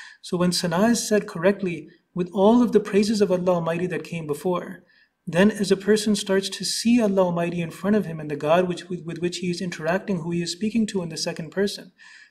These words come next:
then La ilaha ghayruka becomes a reality. And it is not a difficult or a high state to achieve, at least in that moment.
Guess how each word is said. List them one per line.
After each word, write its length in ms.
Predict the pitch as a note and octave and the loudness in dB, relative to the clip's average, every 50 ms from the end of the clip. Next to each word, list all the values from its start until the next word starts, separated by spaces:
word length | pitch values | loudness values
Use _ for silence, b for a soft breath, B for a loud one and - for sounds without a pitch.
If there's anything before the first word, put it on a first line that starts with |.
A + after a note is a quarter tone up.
| B _ _ | B _ _
then 400 | D#3 E3 F#3 G#3 A3 G#3+ G3 F3 | 2 4 6 6 6 2 -2 -4
La 180 | D#3+ D#3+ E3+ G3 | 0 2 4 6
ilaha 360 | G#3+ G#3+ G3+ G#3 F#3+ F3 F3+ | 6 8 8 6 6 6 0
ghayruka 420 | E3+ F3 G3 G#3 A3 G#3+ - F#3+ | 2 2 2 2 2 2 0 0
becomes 320 | E3 F3 - F3+ F3 E3+ E3+ | -2 -2 -4 -4 -6 -4 -6
a 60 | D3+ | -6
reality. 560 | D3 D3 D3 D#3 F3+ F#3+ F#3+ - - - - - _ _ _ _ _ _ _ _ _ _ - - | -4 -2 0 2 2 2 2 -2 -4 -12 -16 -20 _ _ _ _ _ _ _ _ _ _ -12 -8
And 100 | D3 D3 | -4 -2
it 80 | D3 | -2
is 140 | D3 C#3+ C3 | -2 -2 -2
not 160 | D3+ E3 F3+ | -2 -2 -2
a 60 | F3 D#3+ | -2 -2
difficult 500 | C3+ C#3+ E3 E3+ G#3 G3+ G3 F3+ F3 B B B B B B - | -4 -6 -4 -4 -2 0 0 -2 -2 B B B B B B -6
or 80 | F3 | -4
a 40 | C#3 | -4
high 260 | A#2+ C#3+ D#3+ F#3+ G#3 | -2 2 4 4 4
state 280 | G3 - - F3 D#3 D#3 | 4 2 -4 -6 -8 -8
to 120 | - D#3+ D3 | -8 -6 -6
achieve, 400 | C3+ - - G#3 G3+ F#3 C#3+ D3+ | -6 -4 -2 -2 -2 -2 -2 -4
at 100 | D3+ D#3+ | -2 0
least 240 | G3 G3+ G3 - | 0 0 0 -2
in 80 | G3 E3 | -4 -4
that 180 | D3 C#3 C3+ - | -4 -6 -6 -4
moment. 440 | C#3+ F3 G#3 G3+ - - - - | -2 0 0 -2 -2 -8 -14 -18